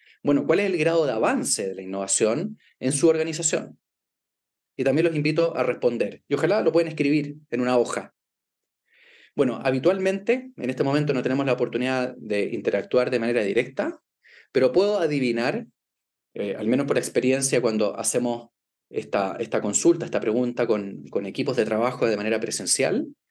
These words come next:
y habitualmente tenemos que hay una diferencia entre estos dos números. En general tenemos una aspiración, y podría apostar a que la mayoría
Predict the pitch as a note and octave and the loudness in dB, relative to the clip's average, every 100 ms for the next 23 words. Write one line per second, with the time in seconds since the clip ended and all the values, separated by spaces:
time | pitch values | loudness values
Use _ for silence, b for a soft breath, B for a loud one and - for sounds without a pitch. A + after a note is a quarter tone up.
0 | _ _ - C#3+ E3 F#3+ - - B2 B2 | _ _ -6 0 0 0 -8 -6 0 2
1 | D3 D3 D3 D#3 D3+ C3+ C#3 D3+ D3+ - | 2 2 0 0 0 2 0 -2 -6 -14
2 | _ _ C3 C#3 C#3+ C3 B2+ - B2+ C#3 | _ _ 2 2 2 0 -2 2 2 2
3 | C#3+ C3 B2 A2 A2+ A2+ G2+ F2 - - | -2 -2 -4 -4 -4 -4 -8 -10 -10 -12
4 | _ _ _ b A#2 G#2+ B2+ D3 C#3+ C#3+ | _ _ _ b -6 0 0 2 0 0
5 | C3 - - G#2+ - D3 E3+ A3+ A3 A#2 | -4 -4 -4 -2 2 2 2 -2 -2 2
6 | A2+ A2+ A#2+ A2+ A2 _ A2 G#2+ - D3+ | 2 4 0 -2 -6 _ -10 -10 -4 -2
7 | D#3+ D3+ - b b - A2+ A#2 G#2+ G#2+ | -2 -4 -14 b b -2 0 4 2 2
8 | A2+ A2 A2 C3 C#3 C#3 C#3 | 0 2 0 2 2 0 -6